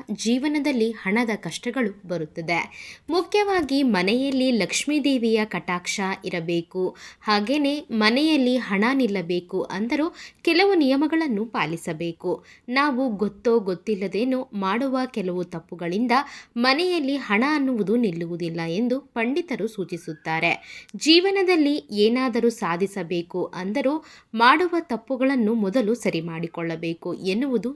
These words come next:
ತುಂಬ ಮುಖ್ಯ. ಹಾಗಾಗಿ ನಾವು ಮಾಡಬಾರದ ತಪ್ಪುಗಳು ಏನು ಎಂದು ಇವತ್ತಿನ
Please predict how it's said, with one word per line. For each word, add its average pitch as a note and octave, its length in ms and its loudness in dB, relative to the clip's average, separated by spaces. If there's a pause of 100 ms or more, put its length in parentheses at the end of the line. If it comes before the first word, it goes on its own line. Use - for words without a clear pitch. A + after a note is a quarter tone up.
(140)
ತುಂಬ A#3 340 -2
ಮುಖ್ಯ. F3 400 -6 (500)
ಹಾಗಾಗಿ G#3+ 800 4
ನಾವು B3 400 2
ಮಾಡಬಾರದ A#3+ 760 4
ತಪ್ಪುಗಳು F3+ 560 -2
ಏನು F3+ 400 -2
ಎಂದು A#3+ 460 0
ಇವತ್ತಿನ A3+ 520 -2